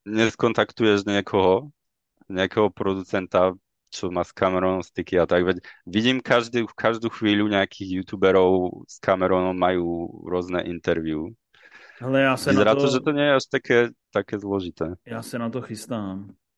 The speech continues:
Speaker 2: Až,
Speaker 1: Chystáš
Speaker 2: až,
Speaker 1: sa?
Speaker 2: až, až dozraje čas, tak v padesáti si dám, eh, narozeninový dárek. No.
Speaker 1: No.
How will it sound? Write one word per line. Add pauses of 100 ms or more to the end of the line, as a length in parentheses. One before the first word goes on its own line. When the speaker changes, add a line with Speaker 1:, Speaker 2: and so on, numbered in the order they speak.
(280)
Speaker 2:
Až,
Speaker 1:
Chystáš
Speaker 2:
až,
Speaker 1:
sa?
Speaker 2:
až,
až
dozraje
čas,
tak
v
padesáti
si
dám, (360)
eh,
narozeninový
dárek. (1500)
No.
Speaker 1:
No.